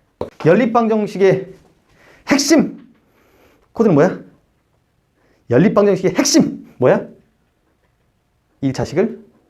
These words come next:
이 차 식에다가 대입한다. "선생님, 이거 어떻게 풀어요?"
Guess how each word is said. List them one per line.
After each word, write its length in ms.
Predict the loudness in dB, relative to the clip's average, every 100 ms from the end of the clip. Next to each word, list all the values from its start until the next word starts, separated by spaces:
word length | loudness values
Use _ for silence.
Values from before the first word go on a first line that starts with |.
| _ _ _ _ -10
이 80 | -8
차 120 | -6
식에다가 500 | -6 -4 -2 -4 -6 -20 _ _ _ _ _
대입한다. 440 | -4 -4 -8 -12 -20 _ _ _ -2
"선생님, 160 | 2
이거 40 | 4
어떻게 180 | 4 2
풀어요?" 480 | 4 4 4 -2